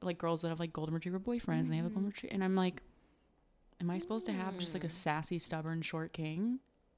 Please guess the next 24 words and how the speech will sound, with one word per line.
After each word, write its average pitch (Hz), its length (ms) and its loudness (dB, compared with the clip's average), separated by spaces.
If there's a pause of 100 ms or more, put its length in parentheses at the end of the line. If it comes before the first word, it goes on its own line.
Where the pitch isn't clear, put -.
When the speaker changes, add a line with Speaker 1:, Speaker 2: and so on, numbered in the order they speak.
(200)
Speaker 1:
I 180 80 0
don't 190 160 2
know. 202 320 0 (680)
I 170 60 -4
don't 196 200 -2
know. 220 320 -4 (480)
Little 180 200 4
legs, 190 220 4
big 180 200 0
heart. 190 280 2 (460)
Um, 170 380 6 (580)
Speaker 2:
<laughs> - 580 -20
Speaker 1:
I 185 240 -6
don't 220 180 -4
know. 190 640 -8
Um, 180 520 2 (1300)
but 196 240 -2
yeah, 208 360 -2
so - 180 4
you've 208 300 6
been 285 160 10
in 254 120 12
New 220 60 10
York. 180 640 6